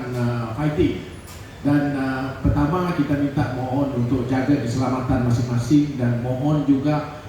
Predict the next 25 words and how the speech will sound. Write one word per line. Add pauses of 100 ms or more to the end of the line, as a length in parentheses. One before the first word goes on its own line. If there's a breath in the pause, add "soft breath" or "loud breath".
untuk (160)
jaga
kebersihan (100)
tempat
kita
tu (180)
supaya
lebih
mudah
untuk
kita (160)
melaksanakan
dan (360)
maintenance
kita
akan (100)
dapat
kita
laksanakan
dengan
baik, (380)
because
everybody
is
enjoying